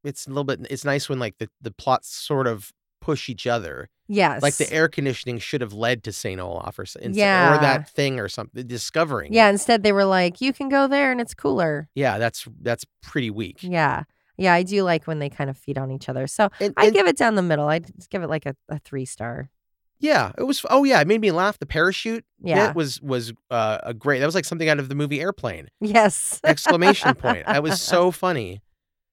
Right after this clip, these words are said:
Speaker 1: So, uh, yeah, middle of the road.
Speaker 2: Yeah. Sometimes friends, family, and other loved ones don't know how to express their love for you.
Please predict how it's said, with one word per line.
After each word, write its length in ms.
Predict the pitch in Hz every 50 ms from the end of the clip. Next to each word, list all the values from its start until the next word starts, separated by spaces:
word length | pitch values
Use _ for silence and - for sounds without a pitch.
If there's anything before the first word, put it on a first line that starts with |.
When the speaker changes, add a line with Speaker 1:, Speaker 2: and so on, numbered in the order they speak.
| _ _ _
Speaker 1:
So, 360 | - - - 113 110 104 95 131 - _ _ _ _ _ -
uh, 380 | 135 127 127 123 123 123 127 - _
yeah, 320 | 156 151 151 127 107 95 98 -
middle 380 | - 127 135 147 156 160 165 165
of 80 | 151
the 100 | 139 147
road. 460 | 139 135 131 113 101 101 95 95 101 -
Speaker 2:
Yeah. 340 | 262 269 214 156 131 143 147 - _ _ _ _ _ _ _ _ _ _ _ _ _ _
Sometimes 680 | - - - 302 320 302 294 330 330 320 320 294 - -
friends, 600 | - - 240 240 247 247 247 247 240 226 - -
family, 540 | - - 202 208 208 214 214 208 208 208 202
and 140 | 202 202 -
other 240 | - 190 196 196
loved 260 | 190 190 180 180 175 185
ones 480 | 190 185 185 185 190 190 180 - - -
don't 200 | - 226 269 320
know 160 | 330 370 349 311
how 160 | 262 311 311
to 100 | 311 302
express 420 | 285 - - - - 254 254 -
their 180 | - 269 269 262
love 240 | 262 277 320 330 -
for 160 | - - -
you. 340 | 170 147 147 110 90 165